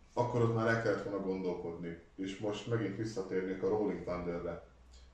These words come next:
meg az evokok kőcsapdáira. Ugye, a vietnámi háború időszakában már abban a korban járunk, amikor sugárhajtású vadászgépek vannak, ö,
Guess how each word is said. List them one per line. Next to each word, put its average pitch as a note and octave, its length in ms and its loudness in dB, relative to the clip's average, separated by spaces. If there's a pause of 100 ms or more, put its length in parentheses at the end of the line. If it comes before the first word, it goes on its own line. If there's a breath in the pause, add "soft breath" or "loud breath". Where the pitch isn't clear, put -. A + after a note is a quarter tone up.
(200)
meg A2 200 4
az A2 100 6
evokok G#2 320 2
kőcsapdáira. F2 840 0 (840 loud breath)
Ugye, A2 580 2
a C3 200 2
vietnámi C#3+ 380 6
háború A2 360 4
időszakában A#2+ 800 6
már G#2 280 4
abban A#2+ 260 6
a G2+ 100 0
korban G#2 340 2
járunk, G#2+ 480 2 (120)
amikor G#2 480 0
sugárhajtású G#2 760 2
vadászgépek G2+ 680 0
vannak, G#2 480 0 (640)
ö, F#2 440 0